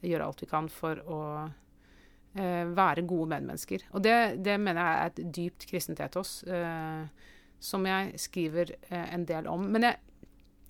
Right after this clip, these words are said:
er nok, eh, det virker som du også har en slags, eh, tanke om noe nesten litt sånn magisk, når du sier, du sier at, eh,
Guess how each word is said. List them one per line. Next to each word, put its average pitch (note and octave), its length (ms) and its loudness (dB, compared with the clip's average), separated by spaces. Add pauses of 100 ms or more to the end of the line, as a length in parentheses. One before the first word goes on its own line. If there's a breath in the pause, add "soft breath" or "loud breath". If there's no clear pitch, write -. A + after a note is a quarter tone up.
(220)
er F#3+ 60 2
nok, - 300 -4
eh, F#3+ 280 2 (600 loud breath)
det G#3 140 2
virker - 180 0
som G3 60 2
du G3 80 2
også F#3+ 340 0
har F3 220 6
en F#3+ 80 -2
slags, - 520 -4
eh, E3+ 520 2
tanke - 580 -2
om E3+ 320 2
noe E3 560 0
nesten F3+ 480 -2
litt F3 160 -2
sånn E3 160 -2
magisk, D3 880 -4
når - 80 -4
du F3 80 0
sier, F3 160 -2
du E3 120 -2
sier E3+ 300 -2
at, E3 140 -6
eh, E3+ 140 0